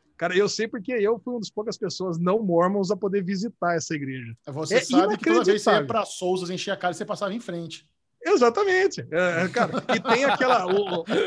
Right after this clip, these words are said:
Speaker 1: e o anjo, aquele anjo que fica em cima da igreja,
Speaker 2: É de
Speaker 1: né,
Speaker 2: ouro.
Speaker 1: tocando a trombeta, é de ouro.
Speaker 2: É de ouro.
Speaker 1: Cara, e, é,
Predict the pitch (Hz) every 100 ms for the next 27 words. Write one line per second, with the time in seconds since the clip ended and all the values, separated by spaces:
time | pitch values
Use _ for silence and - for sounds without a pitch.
0 | 254 185 220 226 220 269 330 190 190 165
1 | - 262 285 240 240 185 180 175 185 175
2 | 165 - 214 233 190 151 143 190 233 143
3 | 135 202 185 233 214 190 214 202 - 202
4 | 185 202 233 247 220 254 302 294 233 302
5 | 277 160 110 _ 127 147 151 147 185 269
6 | 175 226 240 180